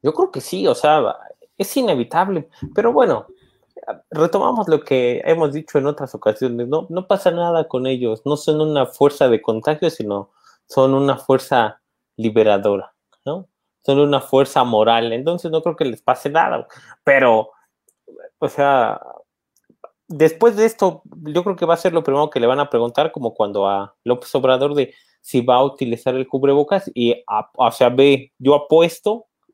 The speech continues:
¿no? Las quincenas que no tengo, a que va a decir no, ¿no? O sea, vamos a seguir en la misma lógica, en la misma dinámica, entonces, ahí está el problema, ¿no? El problema es cómo le exiges a la gen-, cómo le exiges a la gente que use el cubrebocas si la autoridad no la usa.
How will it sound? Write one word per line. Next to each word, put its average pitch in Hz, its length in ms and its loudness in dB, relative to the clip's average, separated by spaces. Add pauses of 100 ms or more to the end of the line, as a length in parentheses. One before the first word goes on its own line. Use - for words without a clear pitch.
(460)
¿no? 160 220 -2
Las 120 240 -6
quincenas 135 460 -4
que 131 120 -4
no 135 160 -6
tengo, 151 300 0
a 165 100 -2
que - 80 -12
va 120 100 0
a 117 40 2
decir 120 240 -6
no, 120 400 0 (600)
¿no? 143 120 2
O 190 60 2
sea, 170 140 0
vamos 147 340 0
a 127 60 -2
seguir 120 320 -2
en 127 120 0
la 104 100 -2
misma 117 340 -4
lógica, 127 440 -2
en 117 80 -2
la 101 80 -8
misma 117 280 -4
dinámica, 120 480 -4
entonces, 156 500 0 (720)
ahí 135 260 2
está 175 200 -2
el 160 100 0
problema, 135 460 0
¿no? 131 120 -6
El 147 80 -10
problema 151 280 0
es 160 100 -4
cómo 165 240 0
le 127 80 0
exiges - 360 -6
a 117 60 2
la 104 140 -6
gen-, - 160 -14 (400)
cómo 285 140 0
le 220 80 2
exiges 208 320 -4
a 180 40 2
la 143 100 4
gente 190 340 -2
que 135 120 0
use 160 280 -2
el 147 100 -2
cubrebocas 147 640 -2
si 127 80 -6
la 117 60 2
autoridad 117 400 0
no 131 140 -2
la 110 120 0
usa. 90 260 -8